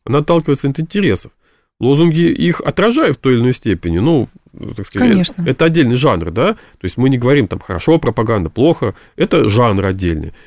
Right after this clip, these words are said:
Speaker 1: Но есть, э, в конечном итоге внешняя политика и дипломатия, которые делаются за закрытыми дверями, которые опираются на прагматичные интересы. И вот здесь-то, конечно, э, наши,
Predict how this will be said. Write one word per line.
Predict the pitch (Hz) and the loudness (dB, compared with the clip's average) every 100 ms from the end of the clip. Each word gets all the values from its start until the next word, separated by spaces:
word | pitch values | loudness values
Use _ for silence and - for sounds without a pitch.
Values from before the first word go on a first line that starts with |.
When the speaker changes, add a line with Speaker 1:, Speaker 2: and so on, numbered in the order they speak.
| _ - | _ -6
Speaker 1:
Но | 98 101 | 0 2
есть, | 95 170 247 _ | 4 2 0 _
э, | 131 120 104 98 | 0 4 4 2
в | 98 | -2
конечном | 104 151 - 113 | -2 -2 -2 -2
итоге | 147 165 131 101 | 0 0 2 2
внешняя | 101 120 110 104 | 2 -2 -2 -4
политика | 104 160 208 107 | 0 0 -2 -4
и | |
дипломатия, | 104 - 104 139 190 | -4 -2 0 0 -2
которые | - 101 101 95 | -4 -6 -4 0
делаются | 135 160 - | 2 0 -2
за | 90 90 | -6 -6
закрытыми | - 151 92 | -4 -4 -4
дверями, | 85 87 95 135 139 - - - - | -4 -2 0 2 0 -4 -20 -20 -14
которые | 90 113 104 | -6 0 0
опираются | - 107 151 151 92 | 0 0 0 0 -4
на | 90 | -6
прагматичные | - 95 98 139 156 - 92 | -4 -4 -4 -4 -6 -4 -4
интересы. | 85 101 123 - | -2 -2 -2 0
И | |
вот | 101 98 | 0 0
здесь-то, | 98 135 254 - | -2 0 0 -2
конечно, | - 110 131 85 - - - _ _ _ - | -4 0 2 0 -4 -16 -18 _ _ _ -4
э, | 92 92 90 90 85 | 0 2 2 2 2
наши, | 92 110 - 101 92 85 | 2 0 -2 -2 0 0